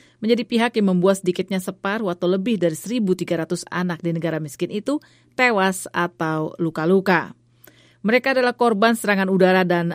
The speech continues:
darat yang dilakukan Arab Saudi dan Uni Emirat Arab terhadap pemberontak Houthi Syiah yang menentang pemerintahan Yaman yang diakui masyarakat internasional. Di antara korban tewas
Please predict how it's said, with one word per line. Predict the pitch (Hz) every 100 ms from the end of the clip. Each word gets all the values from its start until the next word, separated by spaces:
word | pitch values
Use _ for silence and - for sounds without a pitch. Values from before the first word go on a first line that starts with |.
| -
darat | 160 175 190 175 180
yang | 175 165
dilakukan | 156 156 - 170 156
Arab | 160
Saudi | - 175 170 180
dan | 170 160
Uni | 196 208 180 -
Emirat | 165 160 156 -
Arab | 135 156 240 _ _ _
terhadap | 240 247 226
pemberontak | 220 196 190 185 190 -
Houthi | 190 185
Syiah | - 196 - 208 247 -
yang | 190 165
menentang | 165 160 175 170
pemerintahan | 160 165 156 160 156 - 160
Yaman | 165 190 196 285 - _ _
yang | 233 233
diakui | 208 190 - 196
masyarakat | 175 175 165 147 - 147 -
internasional. | 165 147 151 151 156 170 151 147 147 151 _ _ _ - _ _
Di | -
antara | 147 151
korban | 151 160 165
tewas | 175 185